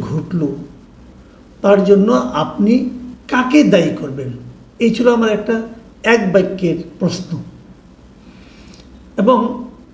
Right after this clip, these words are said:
প্রথম বারো ঘন্টায় এখানে ভোট পড়েছে বাহাত্তর হাজার।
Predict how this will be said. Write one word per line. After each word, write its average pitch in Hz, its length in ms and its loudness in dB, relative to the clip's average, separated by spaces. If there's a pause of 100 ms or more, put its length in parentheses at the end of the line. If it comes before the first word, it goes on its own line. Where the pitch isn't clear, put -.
(340)
প্রথম 269 320 2
বারো 202 320 4
ঘন্টায় 175 580 0 (600)
এখানে 208 280 2
ভোট 135 420 2 (140)
পড়েছে 190 580 -2 (1400)
বাহাত্তর 185 920 0
হাজার। 143 400 -2